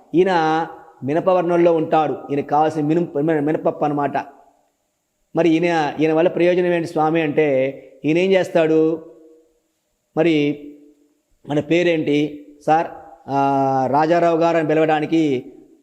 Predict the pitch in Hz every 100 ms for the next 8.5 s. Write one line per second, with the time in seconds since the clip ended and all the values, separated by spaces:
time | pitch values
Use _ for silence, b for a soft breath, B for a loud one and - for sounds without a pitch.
0 | _ 139 160 156 147 170 185 196 185 170
1 | 165 160 151 151 151 160 147 143 147 147
2 | 143 123 147 147 120 139 170 170 151 135
3 | 127 117 - - _ _ _ _ _ -
4 | 143 160 170 139 113 - - 135 139 180
5 | 165 143 156 165 165 143 143 143 151 160
6 | 156 151 143 143 139 135 135 120 117 -
7 | 131 185 220 - - - - 123 143 175
8 | - 214 185 -